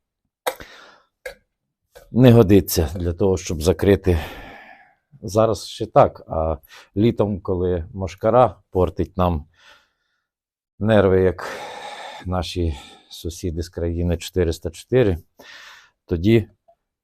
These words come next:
тоді ви можете сказати: «Що ж ти, Микола, видумуєш? Візьми капронову кришку і закривай кришкою капроновою». Так, можна і так. Але я, е,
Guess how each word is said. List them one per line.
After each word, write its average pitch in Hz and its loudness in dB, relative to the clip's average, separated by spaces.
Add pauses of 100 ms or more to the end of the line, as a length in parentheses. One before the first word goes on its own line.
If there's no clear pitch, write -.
(260)
тоді 147 4
ви 139 6
можете 135 4
сказати: 131 2
«Що 143 0
ж - -4
ти, 123 0
Микола, 117 2
видумуєш? 113 -2
Візьми 113 -4
капронову 107 -4
кришку - 2
і 117 -2
закривай 110 4
кришкою 95 0
капроновою». 76 -8 (140)
Так, 127 6
можна 127 -2
і 131 -2
так. - 2 (580)
Але 104 6
я, 135 6 (960)
е, 80 -8